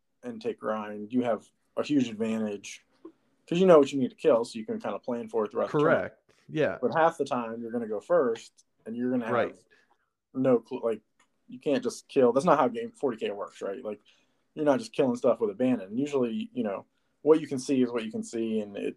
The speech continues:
Speaker 1: it's just enough to, you know, kill which
Speaker 2: Yep.
Speaker 1: that one model that you need to kill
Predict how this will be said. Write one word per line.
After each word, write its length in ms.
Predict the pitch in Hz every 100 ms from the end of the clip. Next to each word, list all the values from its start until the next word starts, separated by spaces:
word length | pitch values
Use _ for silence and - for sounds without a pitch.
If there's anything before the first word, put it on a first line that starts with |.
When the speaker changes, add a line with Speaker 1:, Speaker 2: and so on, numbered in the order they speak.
| _
Speaker 1:
it's 120 | 113 -
just 240 | 120 -
enough 300 | 117 110 -
to, 300 | 104 98 90 - _ -
you 120 | 196
know, 220 | - - _ _ _ _ _ _ _ _ -
kill 180 | 143 120
which 120 | 117
Speaker 2:
Yep. 220 | 131 - - - -
Speaker 1:
that 160 | 123 113
one 400 | 123 120 110 110 -
model 340 | 120 120 117 110
that 140 | 107
you 60 | 110
need 180 | 117 107
to 60 |
kill 480 | 101 110 95 92 -